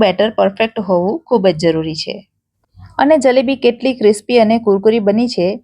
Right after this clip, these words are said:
એ તમને જોતાં જ ખ્યાલ આવી જશે. એક એક જલેબી તમને ઊંચકીને બતાવું તો દરેક જલેબી એકદમ પરફેક્ટ તૈયાર થઈ છે. અને આકાર ભલે ગમે તેવો હોય પણ સ્વાદમાં તો એટલી ટેસ્ટી છે ને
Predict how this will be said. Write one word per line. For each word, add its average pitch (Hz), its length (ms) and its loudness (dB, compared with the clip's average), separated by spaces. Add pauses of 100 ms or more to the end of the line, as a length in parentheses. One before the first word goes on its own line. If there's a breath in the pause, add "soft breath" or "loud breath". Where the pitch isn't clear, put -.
(600)
એ 294 140 2
તમને 247 400 2
જોતાં 208 340 2
જ - 80 -16
ખ્યાલ 220 220 4
આવી 208 180 0
જશે. 233 240 -2 (380)
એક 262 280 -2
એક 294 120 2
જલેબી 233 420 2
તમને 220 220 2
ઊંચકીને 214 440 0
બતાવું 220 460 2
તો 202 80 4 (220)
દરેક 233 260 2
જલેબી 208 440 -2
એકદમ 233 420 0
પરફેક્ટ 190 440 -4
તૈયાર 160 320 -2 (140)
થઈ 165 240 -4
છે. - 140 -10 (460)
અને 262 220 2 (120)
આકાર 220 320 2
ભલે 226 260 2
ગમે 185 260 0
તેવો 180 260 -2
હોય 175 240 -6 (380)
પણ 226 180 2
સ્વાદમાં 214 380 2
તો 240 120 2
એટલી 220 300 0
ટેસ્ટી 220 360 -2
છે 269 140 0
ને 180 120 -6